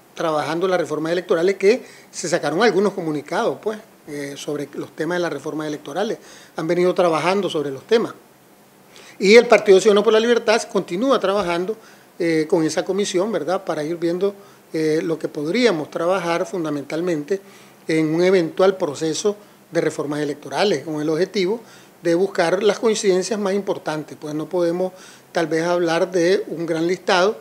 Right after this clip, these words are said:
eh, tal vez de que muchas cosas pueden ser, eh, lo que vos decías, pero a veces en la realidad te encontrás con otra cosa. Entonces aquí lo más importante es lograr los acuerdos, eh, entre la oposición de los temas que son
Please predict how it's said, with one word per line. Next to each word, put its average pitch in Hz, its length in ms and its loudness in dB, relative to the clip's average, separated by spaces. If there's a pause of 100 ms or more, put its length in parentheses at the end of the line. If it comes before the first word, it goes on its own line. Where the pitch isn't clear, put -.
(520)
eh, 151 400 -4
tal 151 160 -4
vez 151 180 -8
de 202 140 2
que 151 180 -6
muchas 143 320 -6
cosas 175 240 -4
pueden 170 240 -4
ser, 170 380 -2 (480)
eh, 147 440 -4
lo 165 160 -2
que - 80 -4
vos 151 200 -4
decías, 185 440 -2
pero 143 220 -6
a 139 40 -8
veces 147 340 -4 (320)
en 165 100 0
la 170 80 4
realidad 156 380 0
te 180 80 0
encontrás 165 400 -2
con 170 140 -4
otra 180 200 -4
cosa. 175 240 -4
Entonces 170 340 -6
aquí 180 140 -2
lo 226 80 2
más 240 140 2
importante 196 720 0
es 185 40 -6 (480)
lograr 175 400 2
los 247 140 -2
acuerdos, 208 580 0 (400)
eh, 147 540 -2 (500)
entre - 240 -4
la 170 120 2
oposición 202 840 2 (680)
de 175 140 2
los 170 260 0
temas 208 380 2
que 190 140 -2
son 214 260 -4